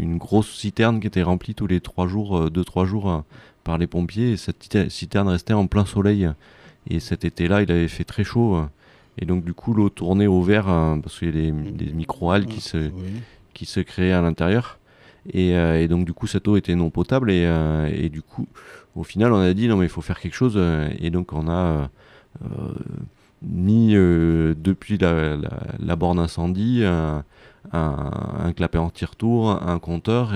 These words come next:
Speaker 1: et une distribution jusqu'au milieu du, au milieu du camp pour, euh, pour apporter l'eau à ces gens-là. Et on s'est
Speaker 2: Mhm.
Speaker 1: aperçu, euh,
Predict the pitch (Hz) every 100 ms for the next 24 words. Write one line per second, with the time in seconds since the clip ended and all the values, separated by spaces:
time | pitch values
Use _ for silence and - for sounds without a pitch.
0 | 92 92 98 87 - - 92 92 - 110
1 | 92 - 87 85 82 80 82 76 73 _
2 | - - - 90 87 87 82 82 104 117
3 | - 107 95 82 73 - _ _ - 80
4 | 82 85 - 90 87 104 90 82 80 92
5 | 123 92 78 80 117 76 82 - 120 110
6 | 82